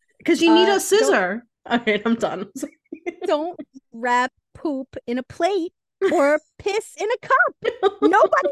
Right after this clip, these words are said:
Speaker 2: wants that. <laughs>
Speaker 1: Oh my God.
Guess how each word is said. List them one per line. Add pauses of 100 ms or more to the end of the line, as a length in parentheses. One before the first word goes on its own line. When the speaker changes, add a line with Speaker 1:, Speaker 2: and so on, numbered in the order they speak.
Speaker 2:
wants
that. (280)
<laughs> (1040)
Speaker 1:
Oh
my
God.